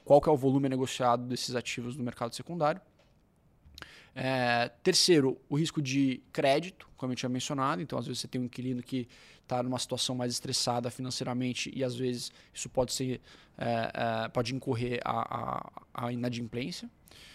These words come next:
E, por fim, eu diria o risco de mercado, né? São os quatro principais riscos aqui dos fundos de tijolo, pelo me-,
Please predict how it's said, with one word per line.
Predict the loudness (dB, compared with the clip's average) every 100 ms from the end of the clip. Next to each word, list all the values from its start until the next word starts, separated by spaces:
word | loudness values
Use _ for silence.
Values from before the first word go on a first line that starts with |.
| -20 -20 -20 -20 -20 -20 -20 -20 -20 -20 _ -2
E, |
por | 4 6 6
fim, | 4 4
eu |
diria | 4 6
o |
risco | 6 6 2
de |
mercado, | 4 4 10 10 10 6
né? | 8 6
São | 6 -2 -4
os | -6 -10
quatro | 8 8 8
principais | 4 -4 2 4 4
riscos | 0 -4
aqui | -4 -2
dos | -4 -2
fundos | 0 0
de | 0
tijolo, | -2 -2 0 0
pelo | 0 -4
me-, | 0 -2